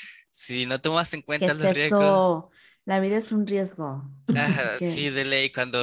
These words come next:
Speaker 1: ves
Speaker 2: estar
Speaker 1: hasta
Speaker 2: vivos ya es un riesgo.
Speaker 1: No, sí, eh, sí, eh, eso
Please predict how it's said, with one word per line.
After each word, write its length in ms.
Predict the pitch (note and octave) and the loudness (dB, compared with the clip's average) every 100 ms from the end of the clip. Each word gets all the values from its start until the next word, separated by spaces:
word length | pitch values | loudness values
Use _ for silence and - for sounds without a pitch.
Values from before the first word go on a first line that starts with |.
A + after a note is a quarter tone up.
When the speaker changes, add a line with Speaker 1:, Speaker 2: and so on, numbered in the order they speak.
| A#2+ | 0
Speaker 1:
ves 40 | |
Speaker 2:
estar 200 | C#3 A3+ | 2 4
Speaker 1:
hasta 80 | A3+ | 6
Speaker 2:
vivos 380 | A#3+ G#3+ A3+ G3 | 4 6 4 4
ya 160 | G3 | 2
es 180 | A3+ - - | 2 0 -2
un 100 | A3 | -2
riesgo. 720 | - A3 A3 - - - - _ _ _ _ - | -2 -8 -8 -12 -16 -20 -20 _ _ _ _ -6
Speaker 1:
No, 120 | D#3 | -2
sí, 480 | - B2+ B2+ B2+ C#2+ D2 E2+ - - | 0 0 0 0 -4 -10 -12 -16 -8
eh, 80 | C#3 | -2
sí, 140 | - | 0
eh, 400 | E3+ - - D3+ - _ | 0 -2 -4 -6 -6 _
eso 320 | - A#3+ - | -2 0 0